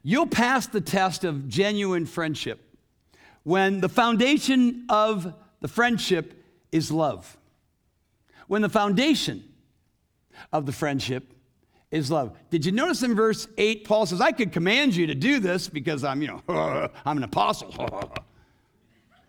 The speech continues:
But instead, he says, look at verse nine, "For love's sake." Do you see that? "For love's sake, I'm making an appeal to you." This is really interesting to me.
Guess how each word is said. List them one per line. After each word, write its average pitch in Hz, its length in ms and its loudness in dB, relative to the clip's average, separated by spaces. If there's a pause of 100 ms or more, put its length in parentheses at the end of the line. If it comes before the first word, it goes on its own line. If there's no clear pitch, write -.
(160)
But 214 120 2
instead, 294 560 2
he 220 120 4
says, 202 480 2
look 269 200 2
at 254 80 -2
verse 240 240 0
nine, 202 440 0 (340)
"For 226 520 2
love's 262 760 2
sake." 165 460 -2
Do 139 80 -4
you 156 60 2
see 214 220 0
that? 208 300 0 (1160)
"For 220 160 0
love's 240 300 2
sake, 143 440 -4 (440)
I'm 214 220 4
making 220 340 2
an 170 100 0
appeal 240 480 0
to 160 160 -6
you." 120 240 -6 (1300)
This 214 200 0
is 339 120 0
really 339 220 4
interesting 240 320 0
to 190 80 0
me. 160 320 -2